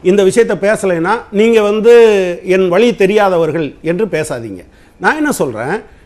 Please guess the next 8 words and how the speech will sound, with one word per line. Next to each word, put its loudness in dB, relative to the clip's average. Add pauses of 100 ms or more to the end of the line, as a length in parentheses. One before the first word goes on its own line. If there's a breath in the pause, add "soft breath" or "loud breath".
நீங்க 0
வந்து 4
காலம் 2
காலமாக 0
ஒடுக்கப்பட்டிருக்கிற -2
ஒரு -2
சமூகத்தை -2
பற்றிய, -6